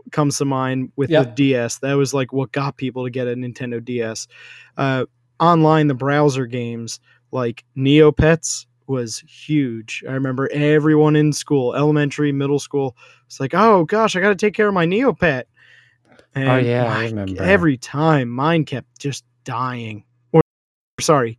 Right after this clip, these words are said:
Speaker 1: getting very, very critically ill.
Speaker 2: I
Speaker 1: <laughs> Because they wouldn't die.
Speaker 2: Not, not surprised. Not
Speaker 1: <laughs>
Speaker 2: surprised at all.
Speaker 1: But I, and then I would just, like, use a different email address 'cause I,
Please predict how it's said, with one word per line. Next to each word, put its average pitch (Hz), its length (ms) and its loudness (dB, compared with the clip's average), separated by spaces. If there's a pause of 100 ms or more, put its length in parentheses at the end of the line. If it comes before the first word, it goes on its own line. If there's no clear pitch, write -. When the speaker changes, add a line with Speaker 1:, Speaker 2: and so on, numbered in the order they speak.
Speaker 1:
getting 156 340 2
very, 123 460 -2
very 127 340 -4
critically 131 640 -6
ill. 120 400 -10 (580)
Speaker 2:
I 151 300 0 (280)
Speaker 1:
<laughs> - 300 -14
Because 143 200 2
they 147 80 4
wouldn't 180 240 6
die. 120 320 0 (160)
Speaker 2:
Not, 147 320 -6 (180)
not 185 300 2
surprised. 185 840 2 (1040)
Not 135 300 -2
Speaker 1:
<laughs> - 60 -12
Speaker 2:
surprised 131 420 -2
at 117 120 -6
all. 92 140 -8
Speaker 1:
But 180 140 6
I, 196 200 6
and 185 200 2
then 190 120 4
I 185 140 4
would 180 120 0
just, 180 220 -2
like, 165 220 0
use 165 180 0
a 147 60 -2
different 147 320 -2
email 135 400 -6
address 127 680 -8
'cause 117 400 -10 (360)
I, 127 220 -4